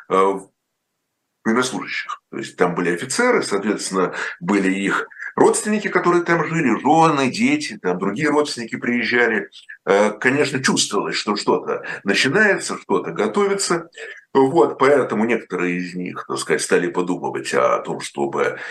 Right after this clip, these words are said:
эва-, эвакуировать свои семьи, но поступил приказ это дело запретить.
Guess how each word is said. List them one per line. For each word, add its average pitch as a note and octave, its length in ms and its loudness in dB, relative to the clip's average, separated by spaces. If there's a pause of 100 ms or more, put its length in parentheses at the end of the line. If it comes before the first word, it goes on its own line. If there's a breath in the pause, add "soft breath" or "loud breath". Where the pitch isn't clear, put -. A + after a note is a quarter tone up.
(120 loud breath)
эва-, - 200 2 (300)
эвакуировать G#3 560 4
свои F3 260 2
семьи, D#3 520 -2 (240 loud breath)
но D#3+ 160 4
поступил B2 540 -2
приказ - 760 -2
это F2+ 360 0
дело F2+ 500 0 (120)
запретить. - 680 -2